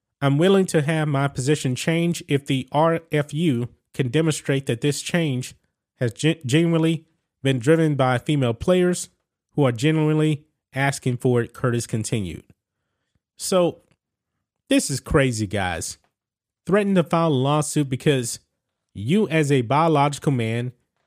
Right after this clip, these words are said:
cannot compete against women in a pretty much a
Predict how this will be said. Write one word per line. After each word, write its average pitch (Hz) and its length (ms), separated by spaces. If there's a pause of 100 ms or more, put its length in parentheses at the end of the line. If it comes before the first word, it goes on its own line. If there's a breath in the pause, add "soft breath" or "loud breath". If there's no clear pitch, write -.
(160)
cannot 175 480
compete - 640 (720)
against 139 380
women 147 420 (520)
in 156 140
a 143 300 (640)
pretty 202 180
much 180 260
a 139 240